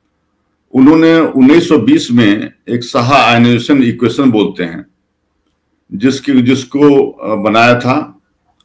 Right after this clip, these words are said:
जिसको plasma physics का, अ, starting point समझा जाता है।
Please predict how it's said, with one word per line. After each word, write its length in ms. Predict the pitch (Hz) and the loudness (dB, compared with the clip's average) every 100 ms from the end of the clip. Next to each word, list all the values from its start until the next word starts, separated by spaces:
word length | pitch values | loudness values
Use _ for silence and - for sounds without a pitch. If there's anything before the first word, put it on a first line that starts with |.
| _ _ _ _ - | _ _ _ _ -14
जिसको 540 | 98 143 - - 180 | -4 -4 -2 -2 -2
plasma 380 | - 123 123 156 | 2 2 2 2
physics 420 | 147 - 147 - | 0 -2 -2 -2
का, 200 | - 107 92 92 - _ _ | -4 -2 0 -4 -12 _ _
अ, 240 | _ - 104 110 107 107 95 - | _ -8 -2 0 2 0 -2 -12
starting 500 | - - 117 135 123 | -8 -2 0 0 0
point 220 | 120 123 123 | 2 2 2
समझा 280 | 98 92 | -2 -2
जाता 360 | 82 76 - | -4 -6 -10
है। 80 | - | -14